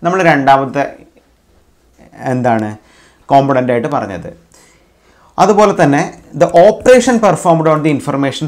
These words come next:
stored on the register. എന്തൊക്കെ ഓപ്പറേഷൻസ് ഈ രജിസ്റ്ററിൽ പെർഫോം ചെയ്യാൻ പറ്റും? ഡാറ്റയെ ട്രാൻസ്ഫർ ചെയ്യാൻ പറ്റുമോ, ആഡ് ചെയ്യാൻ പറ്റുമോ, സബ്ട്രാക്ട് ചെയ്യാൻ പറ്റുമോ, ഇൻക്രിമെന്റ് ചെയ്യാൻ പറ്റുമോ, ഡിക്രിമെന്റ് ചെയ്യാൻ പറ്റുമോ എന്നുള്ള ഇൻഫർമേഷനൊക്കെ ആണ് basically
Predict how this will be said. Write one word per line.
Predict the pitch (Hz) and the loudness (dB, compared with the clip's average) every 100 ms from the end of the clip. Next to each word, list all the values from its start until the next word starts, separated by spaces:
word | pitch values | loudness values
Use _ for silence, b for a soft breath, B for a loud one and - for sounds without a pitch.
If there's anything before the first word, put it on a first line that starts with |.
| - | -6
stored | 139 120 120 | -6 -4 -4
on | 123 | -4
the | 127 | -4
register. | 101 - 95 92 156 | -6 -12 -16 -6 -4
എന്തൊക്കെ | 175 190 202 190 143 | -2 -2 0 0 0
ഓപ്പറേഷൻസ് | 139 147 147 143 156 | 0 -4 -4 -6 -4
ഈ | 139 | -4
രജിസ്റ്ററിൽ | 120 - 127 131 | -6 -8 -6 -4
പെർഫോം | 135 - 120 104 | -4 -4 -8 -8
ചെയ്യാൻ | 107 95 | -10 -10
പറ്റും? | 82 95 101 | -14 -10 -4
ഡാറ്റയെ | 120 120 135 135 | -4 -4 -6 -6
ട്രാൻസ്ഫർ | 120 113 113 127 | -6 -8 -8 -6
ചെയ്യാൻ | 117 104 | -6 -8
പറ്റുമോ, | 85 113 85 - 113 | -8 -10 -10 -8 -6
ആഡ് | 120 127 | -4 -4
ചെയ്യാൻ | 127 113 | -6 -6
പറ്റുമോ, | 101 117 110 117 | -8 -12 -12 -12
സബ്ട്രാക്ട് | - - 120 - | -10 -8 -8 -8
ചെയ്യാൻ | 127 101 | -10 -10
പറ്റുമോ, | 92 110 110 | -10 -10 -8
ഇൻക്രിമെന്റ് | 123 127 135 131 123 | -10 -8 -6 -6 -8
ചെയ്യാൻ | 113 101 | -8 -10
പറ്റുമോ, | 85 110 104 | -12 -12 -12
ഡിക്രിമെന്റ് | 110 - 139 135 117 | -12 -8 -8 -6 -8
ചെയ്യാൻ | 104 101 | -8 -10
പറ്റുമോ | 98 107 | -12 -12
എന്നുള്ള | 107 107 | -10 -12
ഇൻഫർമേഷനൊക്കെ | 107 107 110 107 110 92 113 143 b b b 113 | -12 -12 -12 -12 -14 -14 -14 -14 b b b -8
ആണ് | 107 110 | -6 -4
basically | 107 107 98 117 | -6 -6 -8 -8